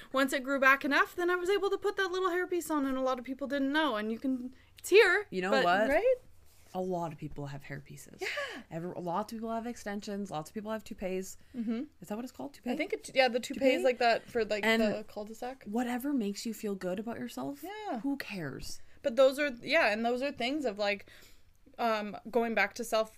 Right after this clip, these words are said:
Speaker 1: self-love again, right? I mean, this is why we talked about this whole topic. It's, it's such an important one. It hits home
Speaker 2: Mm-hmm.
Speaker 1: for me, and I know it does for you too.
Speaker 2: Yo, yeah,
Speaker 1: And
Speaker 2: totally.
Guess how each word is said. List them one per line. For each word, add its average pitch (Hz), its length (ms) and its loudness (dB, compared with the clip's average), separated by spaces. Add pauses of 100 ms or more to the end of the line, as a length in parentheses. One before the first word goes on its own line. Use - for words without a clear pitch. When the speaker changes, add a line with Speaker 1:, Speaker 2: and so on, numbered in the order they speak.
(160)
Speaker 1:
self-love 269 460 0
again, 226 280 8
right? 220 300 4
I 247 80 4
mean, 240 220 0
this 226 200 -4
is 226 140 -8
why 214 220 2
we 214 160 -4
talked 233 300 -4
about 220 200 0
this 202 140 -10
whole 202 160 -6
topic. 233 460 -4
It's, 214 160 -8
it's 226 280 -6
such 247 360 -4
an 285 100 -2
important 202 320 -6
one. 202 120 -8
It 220 60 -2
hits 247 180 2
home 233 180 -2
Speaker 2:
Mm-hmm. - 40 -4
Speaker 1:
for 226 80 -8
me, 226 240 -2
and 269 80 0
I 233 80 -2
know 233 160 0
it 233 100 -2
does 226 160 -2
for - 140 -6
you 214 140 -4
too. 202 160 -4
Speaker 2:
Yo, 226 200 6
yeah, 269 180 4
Speaker 1:
And 294 80 -2
Speaker 2:
totally. 190 580 -2